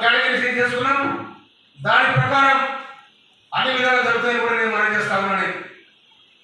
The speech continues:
నిజంగా దీనికోసం ఇవాళ మనం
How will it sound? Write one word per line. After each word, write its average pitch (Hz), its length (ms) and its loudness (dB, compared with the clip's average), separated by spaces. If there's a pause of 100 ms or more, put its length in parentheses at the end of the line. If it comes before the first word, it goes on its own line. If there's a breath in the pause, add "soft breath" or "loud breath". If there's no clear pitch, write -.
(800)
నిజంగా 247 340 -2
దీనికోసం 254 480 0 (1000)
ఇవాళ 226 200 -2 (100)
మనం 240 180 0